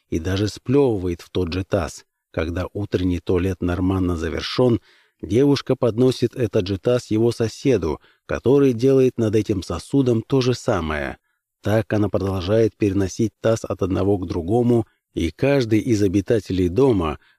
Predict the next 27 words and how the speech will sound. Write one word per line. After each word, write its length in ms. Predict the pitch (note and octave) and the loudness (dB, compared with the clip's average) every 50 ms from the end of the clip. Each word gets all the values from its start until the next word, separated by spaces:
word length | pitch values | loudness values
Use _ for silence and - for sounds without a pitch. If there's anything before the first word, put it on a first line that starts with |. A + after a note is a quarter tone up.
| - | -6
моется 540 | - D#2+ F#2 A#2+ C#3+ D3+ D3 C3 - - C3+ | -2 0 2 4 4 4 4 2 2 0 -2
все 200 | - - - B2 | 0 2 0 0
в 80 | G#2+ - | 0 0
той 260 | - - A#2 C3 C3 | 0 2 4 4 4
же 160 | A#2+ A#2+ B2 | 4 4 4
воде, 520 | A#2 A#2+ A#2 A2+ A#2 C#3 C3+ A2 E2 C#2 _ _ _ _ | 4 2 2 2 2 2 2 2 2 0 _ _ _ _
расчесывает 800 | - - F2+ E2+ - - - A2 G#2+ A2 - - G#2+ G2+ G2 - | -6 -4 -4 -2 -2 -2 2 2 2 2 2 2 2 2 2 2
над 180 | - F#2+ F#2+ F#2 | 2 0 2 2
ней 200 | G2 G#2 G2+ F#2+ | 4 4 4 2
волосы 640 | F2 D#2+ F#2 A2+ B2 B2 A#2 G#2+ - - A2+ G#2+ G2 _ _ _ _ | 2 2 2 4 4 4 4 2 2 0 0 0 0 _ _ _ _
и 100 | - C3+ | -2 -2
сморкается 880 | B2 - - A2+ A2 G#2 - - - A#2+ C3 C3 B2 G#2+ - - - G#2 | -2 2 2 2 2 2 0 0 0 0 2 2 0 0 -2 -4 -4 -2
и 120 | - A#2+ | -2 -2
плюется 640 | - - G#2 G#2 G2 F#2+ A#2 C#3+ C#3+ - - - G2+ | 0 0 0 2 2 4 4 4 2 2 0 -2 0
в 60 | F#2 | 2
нее 400 | G2 G2 G2 G2 F#2+ F#2 F2+ E2+ | 4 4 4 2 2 0 0 -2
же. 280 | D#2+ D#2+ D#2+ D2 C#2+ _ _ _ _ _ _ _ | -2 -4 -6 -6 -8 _ _ _ _ _ _ _
Все 340 | - - - - F2+ D#2+ - - | -16 -10 -4 -4 -4 -4 -4 -2
это 440 | C3 B2 A#2 - A2 G2+ F#2 F2 _ _ _ _ | -2 -2 0 0 0 0 0 -2 _ _ _ _
совершенно 720 | _ - - G#2+ G#2 G#2 F#2 - - B2 C3 C3 C3 A#2+ | _ -2 -2 0 0 0 0 0 0 2 2 4 2 0
в 80 | - - | 0 -2
порядке 480 | - A#2 A#2+ B2+ B2 - - - A2+ | 0 2 2 2 2 0 -2 -4 -2
вещей 400 | A2 A#2 A2+ - - - D3+ C3 | 0 0 -2 -2 0 0 2 2
для 180 | F#2 F2+ F#2 F2+ | 2 0 0 0
норманов, 720 | F2 F#2 F#2 G2 G2 F#2+ F#2 F2+ E2 D#2 D2+ D2 - _ _ _ _ _ _ | 0 0 2 2 2 2 2 0 0 -2 -4 -6 -8 _ _ _ _ _ _
и 100 | - - | -8 -8
я 400 | E2+ D#2 D#2+ G2 A2 A2+ G2+ - | -6 -4 -2 0 0 0 0 -2